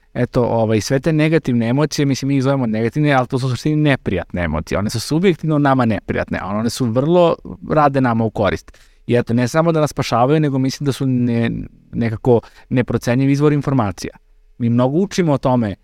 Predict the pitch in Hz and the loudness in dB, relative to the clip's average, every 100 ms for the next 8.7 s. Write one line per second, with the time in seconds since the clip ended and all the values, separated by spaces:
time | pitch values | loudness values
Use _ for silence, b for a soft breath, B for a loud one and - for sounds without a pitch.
0 | _ _ _ _ _ - - 147 127 123 | _ _ _ _ _ -12 -2 0 0 2
1 | 123 107 110 90 123 123 139 123 120 127 | 2 2 0 0 -2 -2 0 0 -2 -4
2 | 139 135 135 131 127 117 - - 120 123 | 0 2 2 4 4 0 -4 -2 -2 -2
3 | - 117 110 110 104 101 101 - 92 101 | 0 0 2 -2 -2 -4 -4 -4 -2 -4
4 | - 113 110 - 127 123 120 120 113 120 | -2 -4 -4 -2 0 0 0 0 2 2
5 | 110 113 107 b b - 113 107 113 113 | 2 0 -2 b b -2 0 0 0 0
6 | 110 110 101 120 113 110 107 117 107 117 | 2 0 0 -2 -2 -2 -2 -4 0 0
7 | 123 117 110 b b 117 135 143 131 123 | 2 -2 -2 b b -2 0 2 0 0
8 | - - 117 - 117 135 147 | -4 -2 -2 0 0 2 0